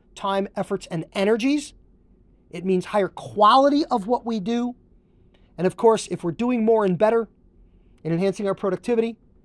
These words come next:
it will lead to an enhancement in our work-life balance. I'm Ivan Zoot. I'm super happy to have had you here for the podcast. I look forward to having you here again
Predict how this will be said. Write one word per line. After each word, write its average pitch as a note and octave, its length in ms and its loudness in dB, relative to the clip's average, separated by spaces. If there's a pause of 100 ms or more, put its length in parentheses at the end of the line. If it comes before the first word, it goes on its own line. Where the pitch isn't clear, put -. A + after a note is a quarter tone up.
(180)
it F#3+ 120 -16
will F3+ 180 -4
lead G3+ 280 -4
to G3+ 120 -2
an E3 60 -2
enhancement D#3 500 -8 (600)
in E3 100 -6
our D#3 120 -4
work-life D#3+ 440 -6
balance. C3+ 420 -8 (800)
I'm F#3 140 4
Ivan G#3+ 220 6
Zoot. B3 180 4
I'm G3 80 2
super A#3+ 260 0
happy A3+ 260 4
to G#3 80 4
have F#3+ 80 2
had G#3+ 200 4
you G#3 80 -4
here A3+ 140 -4
for - 100 -10
the D#3 60 -6
podcast. C#4+ 520 2 (340)
I A3+ 100 4
look A3 140 2
forward G#3 280 0
to F#3+ 60 -6
having G3+ 220 0
you G3+ 100 0
here G3+ 140 0
again B3 380 2